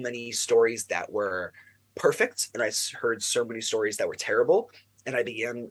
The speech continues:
feeling like those were the only two outcomes, and I knew that my situation wasn't going to be perfect,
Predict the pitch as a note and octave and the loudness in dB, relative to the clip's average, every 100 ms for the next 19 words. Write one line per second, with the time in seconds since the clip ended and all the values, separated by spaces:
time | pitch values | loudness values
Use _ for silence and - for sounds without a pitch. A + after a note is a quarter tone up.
0 | _ - A#2 A#2 A#2+ G2+ G#2 G#2+ G#2+ G#2 | _ -10 -8 -6 -4 -4 -2 -4 -4 -8
1 | G2 G2 F#2+ G#2+ G#2 - D#3 E3+ G3 G#2+ | -8 -8 -6 -4 -4 -4 -2 -2 -4 -4
2 | G2 G2 - - _ - D3+ C#3 C#3+ B2+ | -6 -10 -16 -20 _ -2 0 2 4 4
3 | A#2 B2 A#2+ A#2 G#2 G#2+ G#2 G#2 G#2 G2 | 2 0 -2 -2 -2 -2 -4 -4 -6 -8
4 | E2 - G2+ - - - | -10 -6 0 0 0 -6